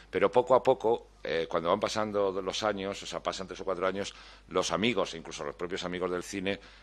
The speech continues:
lentamente van goteando las pequeñas cosas que has hecho mal y, bueno, lo ves, lo ves, es interesante. Es un, lo que pasa es que no hay que dejarse mucho llevar por eso. O sea, también yo creo que en el cine el espíritu autocrítico muy, muy, muy fuerte no es muy bueno, porque el cine,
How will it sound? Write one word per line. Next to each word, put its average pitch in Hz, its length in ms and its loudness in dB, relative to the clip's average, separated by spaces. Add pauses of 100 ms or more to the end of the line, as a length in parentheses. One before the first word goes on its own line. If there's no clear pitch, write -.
lentamente 107 640 2
van 98 440 0
goteando 92 840 0
las 82 360 4
pequeñas 92 500 -4
cosas 95 340 0
que - 180 -2
has 82 180 0
hecho 82 200 -10
mal 85 260 -2
y, 78 160 -8
bueno, 95 220 -10 (160)
lo 73 60 -8
ves, 85 220 -6
lo 76 60 -10
ves, 85 260 -6
es 87 180 -6
interesante. 90 580 -6
Es - 140 -12
un, 80 240 -12
lo - 0 -
que 80 80 -6
pasa 123 180 8
es 143 80 4
que 120 100 -2
no 120 100 2
hay 120 60 2
que 120 120 2
dejarse 104 320 0
mucho 95 240 -6
llevar 87 260 0
por 80 140 -4
eso. 78 100 -6
O 95 140 0
sea, 90 80 -12
también 117 280 0 (480)
yo 113 120 8
creo 123 160 12
que 120 80 6
en 113 60 2
el 110 100 2
cine 117 240 2
el 104 80 2
espíritu 113 380 0
autocrítico 101 640 2
muy, 104 240 2
muy, 110 220 4
muy 104 180 0
fuerte 107 420 0 (360)
no 98 120 -2
es 107 140 0
muy 101 80 0
bueno, 92 280 6
porque 87 240 0
el 87 80 -2
cine, 113 360 0